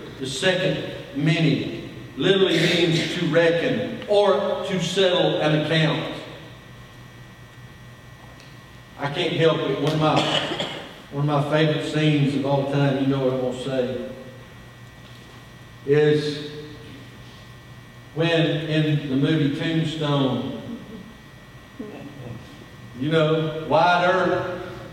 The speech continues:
is out for blood. And they say something to Doc Holliday about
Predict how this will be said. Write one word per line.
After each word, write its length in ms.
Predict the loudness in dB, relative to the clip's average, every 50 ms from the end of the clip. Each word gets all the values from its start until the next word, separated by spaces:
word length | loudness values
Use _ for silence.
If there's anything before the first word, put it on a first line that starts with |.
| -16 -18 -18 -18 -18 -18 -18 -18 -12 -6
is 160 | -4 -2 2
out 380 | 4 4 4 4 2 2 0 0
for 180 | 0 0 2 4
blood. 840 | 4 6 6 6 4 4 2 2 2 0 0 -2 -6 -6 -8 -10 -12 -14 -14 -16 -16 -18 -18 -20 -20 -20 -20 -20 -20 -20 -20 -20 -16 -8 -4
And 100 | 0 0
they 100 | 2 2
say 320 | 4 4 4 4 4 2
something 380 | 4 4 4 4 4 2 2 0
to 80 | 2
Doc 340 | 4 4 4 4 4 2 2
Holliday 640 | 2 2 4 4 4 2 4 2 2 4 2 2 2
about 840 | 4 4 4 4 4 2 2 0 -4 -4 -6 -6 -8 -8 -10 -12 -12